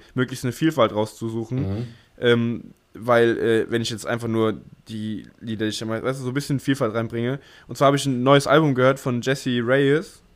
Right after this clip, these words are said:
Speaker 2: Ah, okay, ja, stimmt, hast du die letzte Folge ja drüber gesprochen, dass du dir das nochmal anhören willst.
Speaker 1: Genau, hab ich mir gedacht, äh, hau ich mir mal rein. Ich find, das Album ist auch gar nicht so schlecht. Das ist echt cool eigentlich.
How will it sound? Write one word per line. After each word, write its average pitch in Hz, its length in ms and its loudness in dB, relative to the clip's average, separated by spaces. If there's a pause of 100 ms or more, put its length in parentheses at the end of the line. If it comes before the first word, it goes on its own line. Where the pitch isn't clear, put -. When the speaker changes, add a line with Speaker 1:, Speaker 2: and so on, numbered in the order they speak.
Speaker 2:
Ah, 170 220 6
okay, 135 180 0
ja, 120 80 4
stimmt, 117 160 -6
hast 117 100 -4
du 120 40 -10
die 123 60 -6
letzte - 160 -12
Folge 131 260 0
ja 104 40 -2
drüber 98 220 -6
gesprochen, 92 340 -8
dass 90 160 -8
du 92 60 -6
dir 85 80 -8
das 87 140 -8
nochmal 90 200 -2
anhören 90 260 -4
willst. - 20 -6
Speaker 1:
Genau, 127 420 4
hab 123 100 -2
ich - 80 -12
mir 131 80 0
gedacht, 127 380 -2
äh, 120 200 2
hau 131 120 2
ich 135 100 -4
mir 123 80 0
mal 117 120 0
rein. 135 160 2
Ich 139 60 -6
find, 160 120 -6
das 127 60 -4
Album 139 200 2
ist 123 80 -6
auch 123 140 -8
gar 127 140 0
nicht 123 120 -4
so 113 100 -8
schlecht. 123 520 -2 (580)
Das 117 140 -8
ist - 60 -4
echt - 200 -4
cool 160 140 4
eigentlich. 185 480 -2